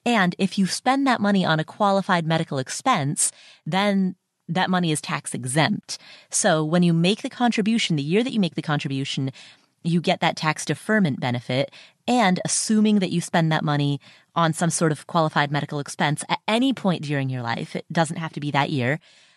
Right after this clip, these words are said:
then you don't have to pay taxes on that money ever, which is fantastic. And if you make it to the age of sixty-five, let's say you're incredibly healthy,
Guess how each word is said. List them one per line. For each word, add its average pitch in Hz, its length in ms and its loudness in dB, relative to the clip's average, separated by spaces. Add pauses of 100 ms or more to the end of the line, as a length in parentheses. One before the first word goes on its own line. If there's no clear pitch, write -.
(220)
then 160 560 0
you 156 240 0
don't 185 180 0
have 185 140 0
to 196 60 -4
pay 196 120 0
taxes 196 400 -2
on 185 140 2
that 185 120 0
money 214 400 0
ever, 208 440 -2
which 170 180 -2
is 180 120 0
fantastic. - 920 -2 (760)
And 147 420 0 (540)
if 302 260 0
you 269 160 2
make 240 220 2
it 254 120 -2
to 233 100 2
the 190 120 2
age 196 200 2
of 185 80 0
sixty-five, 165 680 0
let's 175 180 0
say 190 120 0
you're 170 200 2
incredibly 214 580 0
healthy, 143 460 -2